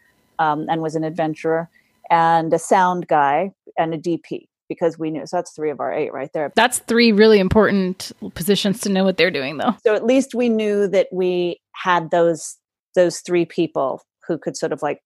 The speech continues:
Speaker 1: hold it together. And then the rest of us, it's like the producers and, and the director, we were everything. We were P A, we were wardrobe, we were makeup, we, we were everything. You know,
Speaker 2: Yeah.
Speaker 1: craft services, caterers, we were the whole thing. One of the immense gifts of that is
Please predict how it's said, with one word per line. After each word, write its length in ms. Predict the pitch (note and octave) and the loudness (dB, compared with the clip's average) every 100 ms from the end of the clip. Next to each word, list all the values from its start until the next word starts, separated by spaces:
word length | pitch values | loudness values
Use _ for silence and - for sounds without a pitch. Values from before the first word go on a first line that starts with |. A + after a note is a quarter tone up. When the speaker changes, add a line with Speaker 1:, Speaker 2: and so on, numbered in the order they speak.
| _ _ | _ _
Speaker 1:
hold 260 | E3 D#3 D3 | -4 -2 -2
it 100 | - | -4
together. 420 | E3 D#3 D#3 - | 0 2 2 0
And 160 | G#3+ A3+ | 0 2
then 140 | A#3+ | 2
the 80 | A#3 | 4
rest 240 | G#3 B3+ B3+ | 2 2 2
of 80 | |
us, 140 | A#3 G3+ | 0 0
it's 100 | F#3 | -2
like 160 | G3 - | -2 -2
the 80 | G3+ | -6
producers 760 | G3+ F#3+ G#3 G#3+ G3+ G3 F#3 | -2 0 0 0 0 0 -2
and, 260 | F#3 F3+ F3 _ _ _ _ - | -6 -6 -10 _ _ _ _ -6
and 100 | F3+ | -2
the 60 | F#3 | 0
director, 480 | F#3+ G3+ A#3+ G3 F#3 | 2 2 0 -2 0
we 160 | G#3+ | 0
were 160 | A3 G#3+ | 2 2
everything. 440 | A3 B3+ A#3 D#3+ | 2 2 0 -4
We 100 | E3+ | -4
were 140 | E3 D#3+ | -4 -4
P 220 | - F#3 | 0 2
A, 160 | A#3 | 4
we 120 | G#3+ E3+ | 4 2
were 100 | F3 | 0
wardrobe, 400 | G#3+ A3 G3+ G3 | 2 2 0 0
we 60 | F3 | -2
were 120 | D#3+ | -2
makeup, 480 | G#3+ A3 G#3+ G3+ - | -2 -2 0 0 0
we, 160 | F3 E3+ | -2 0
we 300 | - F#3 F#3 | 0 2 4
were 140 | F3+ | 2
everything. 580 | D#3+ - G#2+ - - - _ _ - | 0 -4 -8 -10 -16 -18 _ _ -6
You 100 | F#3 | 2
know, 100 | F#3+ | 4
Speaker 2:
Yeah. 180 | G3+ A3+ - | 4 0 -8
Speaker 1:
craft 280 | - G#3+ G3 | -4 -2 -2
services, 720 | - G3 F#3 F#3 F#3+ F#3 F3+ | -2 0 0 -2 -2 -2 -2
caterers, 580 | - G3+ F#3 F3+ F3 E3+ | -2 0 0 2 0 0
we 100 | F3 | -2
were 100 | E3 | 0
the 100 | E3 | 0
whole 160 | E3+ D#3 | 0 -2
thing. 260 | E3 D#3 D3 _ _ _ _ | -2 -6 -6 _ _ _ _
One 300 | G3 G#3 A3 | 0 4 4
of 120 | G3+ | 2
the 100 | F3+ | 0
immense 440 | E3+ F3 G3+ G3 - | 0 0 0 0 -2
gifts 400 | F#3+ F#3 - E3+ | 0 0 -4 -10
of 140 | D#3 | -4
that 320 | D#3+ D#3 - - | 0 0 -2 -2
is 480 | E3+ E3+ E3 E3 | 2 2 2 -2